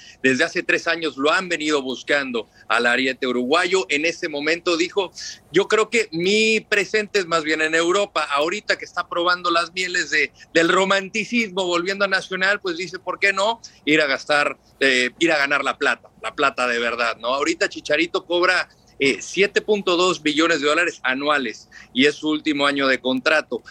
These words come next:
A pesar de tener una muy buena temporada, no se sabe si van a continuar con Javier Hernández para la próxima campaña. Hay que recordar que solamente se permiten tres jugadores designados para el armado de una plantilla en Major League Soccer. En una de esas, si no continúan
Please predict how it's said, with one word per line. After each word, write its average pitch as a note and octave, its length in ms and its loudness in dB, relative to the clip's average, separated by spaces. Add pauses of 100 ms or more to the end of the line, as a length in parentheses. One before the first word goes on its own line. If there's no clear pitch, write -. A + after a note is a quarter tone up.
A C3 200 0
pesar F3+ 340 0
de G3+ 100 2
tener D3+ 280 0
una D#3+ 180 0
muy D#3 220 0
buena D#3+ 240 2
temporada, C#3 540 0
no F3 240 -6
se G#3+ 160 -2
sabe B3 300 0
si D#3+ 140 -12
van D#3 140 2
a D3 80 -2
continuar B2+ 600 -2 (280)
con C#3+ 260 4
Javier C3+ 340 2
Hernández C3+ 400 -2
para A#2+ 200 0
la A#2 100 -2
próxima C3+ 400 -2
campaña. D#3 440 0
Hay D3 40 -2
que D3 120 0
recordar C3+ 380 0
que - 100 -16
solamente C#3+ 420 -4
se - 100 -14
permiten B2+ 480 -4
tres D3 180 2
jugadores C#3+ 360 2
designados C#3 880 -2 (340)
para B2+ 260 4
el B2+ 120 -2
armado C#3 500 -4
de C#3 80 -6
una C#3 160 -6
plantilla B2+ 400 -2
en B2+ 140 0
Major C3 280 2
League C3 180 -2
Soccer. C#3 420 -2
En B2+ 160 2
una E3 180 2
de D#3+ 100 2
esas, C#3 220 -6
si - 100 -8
no D#3 200 2
continúan D#3 760 2